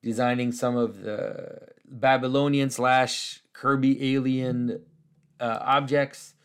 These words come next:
So many projects, Mary Poppins, Into the Woods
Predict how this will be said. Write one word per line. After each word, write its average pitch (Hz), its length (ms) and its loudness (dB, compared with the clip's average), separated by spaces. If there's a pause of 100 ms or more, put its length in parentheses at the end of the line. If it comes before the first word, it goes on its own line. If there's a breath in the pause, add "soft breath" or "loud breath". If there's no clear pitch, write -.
(1120 soft breath)
So 180 180 4
many 165 200 4
projects, 120 460 2
Mary 113 160 -4
Poppins, 143 1120 -2 (100)
Into 123 260 -6
the 117 100 -2
Woods 135 800 0